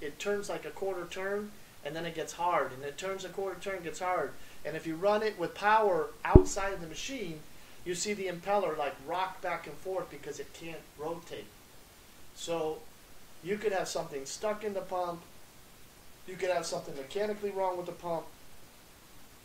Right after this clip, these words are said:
But checking ohms is not going to tell you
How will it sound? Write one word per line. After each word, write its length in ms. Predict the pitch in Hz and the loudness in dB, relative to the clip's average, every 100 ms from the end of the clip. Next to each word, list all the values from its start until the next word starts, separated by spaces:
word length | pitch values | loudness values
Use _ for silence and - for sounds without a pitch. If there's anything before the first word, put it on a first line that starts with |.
| - - - | -20 -20 0
But 300 | 160 156 139 - - - - | 6 6 6 -2 -16 -14 0
checking 400 | 196 208 233 220 - | 2 2 0 -8 -4
ohms 580 | 202 240 240 180 165 - - - | 0 2 2 0 -4 -8 -8 -6
is 160 | 170 | -2
not 180 | 202 202 | -2 -2
going 140 | 208 | -2
to 60 | 196 | -4
tell 320 | - 220 226 | -4 -4 -2
you 240 | 208 165 | -2 -4